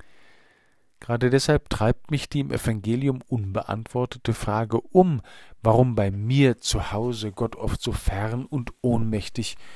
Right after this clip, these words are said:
und in mir fremden Weltgegenden dafür so nah und konkret mächtig zu sein scheint. Vielleicht hat es damit zu tun, dass wir gar nicht die Adressaten des Messias sein wollen,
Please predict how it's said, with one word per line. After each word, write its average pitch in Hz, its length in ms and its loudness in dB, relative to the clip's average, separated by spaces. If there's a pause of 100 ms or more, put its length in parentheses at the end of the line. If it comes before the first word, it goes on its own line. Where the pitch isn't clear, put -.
(420)
und 131 180 -4
in 127 200 -6
mir 117 120 -2
fremden 117 600 -2
Weltgegenden 113 800 0
dafür 117 260 -2
so 107 160 -4
nah 90 420 -6
und 110 200 -10
konkret 110 580 -6
mächtig - 540 -10
zu - 160 -12
sein 87 340 -10
scheint. 90 600 -12 (1120)
Vielleicht 127 580 4
hat 139 140 -2
es 135 160 -2
damit 127 280 -2
zu - 140 -6
tun, 135 320 -2
dass 120 220 -2
wir 117 100 2
gar 107 220 -2
nicht 123 240 -4
die 131 100 0
Adressaten 113 720 -2
des 117 220 -4
Messias 117 600 0
sein 165 380 0
wollen, 90 400 -4